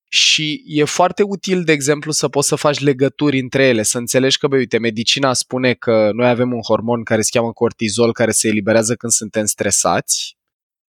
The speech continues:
Neuroștiința ne spune care părți din creier se ocupă cu comandarea eliberării de cortizol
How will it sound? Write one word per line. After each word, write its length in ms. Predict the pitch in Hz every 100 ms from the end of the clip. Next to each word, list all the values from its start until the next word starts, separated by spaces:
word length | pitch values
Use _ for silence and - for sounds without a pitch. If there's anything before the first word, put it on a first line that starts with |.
| _ _ _ _
Neuroștiința 760 | 139 143 143 143 - 160 165 147
ne 100 | 139
spune 320 | - 151 139
care 320 | - 165 185
părți 300 | - 151 117
din 160 | 127 123
creier 300 | 131 131 120
se 160 | -
ocupă 340 | 117 - 127 117
cu 100 | 110
comandarea 520 | 117 117 117 123 120
eliberării 500 | 113 110 110 117 117
de 120 | 110
cortizol 800 | 107 110 95 101 87 85 120 180